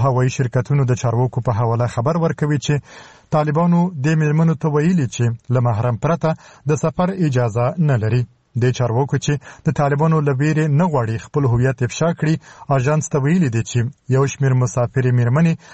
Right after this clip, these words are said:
د جمعې په ماښام د کابل هوایي ډګر ته ورسېدې، څو له هغه ځایه ولایتونو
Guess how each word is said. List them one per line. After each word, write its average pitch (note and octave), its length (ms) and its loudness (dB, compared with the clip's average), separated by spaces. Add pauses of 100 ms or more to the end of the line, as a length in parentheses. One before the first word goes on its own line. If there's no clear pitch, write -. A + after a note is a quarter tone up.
(140)
د - 20 0 (100)
جمعې D#3 300 2
په C#3+ 120 0
ماښام C#3+ 380 0
د C3 140 0
کابل B2+ 340 0
هوایي B2 300 0
ډګر B2+ 320 0
ته C3+ 120 -2
ورسېدې، A2 540 0 (120)
څو E3 100 2 (420)
له C3+ 140 2
هغه C#3 180 -2 (100)
ځایه A#2 240 0 (280)
ولایتونو E3 500 2